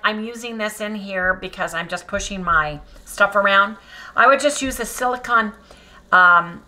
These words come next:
or spoons, you know, or your plastic spoons that you have, or a wooden spoon. And the reason for that is I wanna keep my pan as pristine as possible,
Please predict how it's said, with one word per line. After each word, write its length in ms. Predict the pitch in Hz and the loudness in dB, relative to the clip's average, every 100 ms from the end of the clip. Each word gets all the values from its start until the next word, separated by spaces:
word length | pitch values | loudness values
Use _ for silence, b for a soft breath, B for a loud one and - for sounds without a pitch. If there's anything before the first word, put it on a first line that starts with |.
| - | 2
or 280 | 190 170 - | 4 4 2
spoons, 760 | - - 226 208 220 226 - - | -10 -2 0 0 -4 -10 -16 -12
you 120 | 226 | -6
know, 340 | 220 220 226 - | 0 2 2 0
or 140 | 208 196 | 2 2
your 160 | 190 | 0
plastic 500 | 190 190 190 - 214 | 0 2 2 0 -14
spoons 380 | - 214 214 214 | -14 -10 -8 -8
that 140 | 208 202 | -10 -10
you 80 | |
have, 440 | 196 196 196 202 208 | -6 0 4 4 2
or 100 | 180 | -2
a 140 | 175 | -4
wooden 240 | 185 208 214 | -6 -6 -8
spoon. 520 | - 214 208 214 214 B B B | -6 -2 -2 -4 -10 B B B
And 140 | - 262 | -2 4
the 80 | 277 | 4
reason 260 | 302 339 | 4 0
for 120 | 320 | 0
that 220 | 254 240 233 | 2 4 4
is 100 | 226 | 2
I 100 | 220 | 2
wanna 160 | 226 | 0
keep 240 | 220 233 190 | -4 -8 -4
my 140 | 214 | -4
pan 280 | 214 202 202 | -4 -4 -4
as 140 | 202 | -6
pristine 480 | - 190 - 175 170 | -6 -8 -8 -12 -12
as 140 | 170 | -12
possible, 580 | - 139 143 - 135 - | -8 -8 -8 -8 -8 -10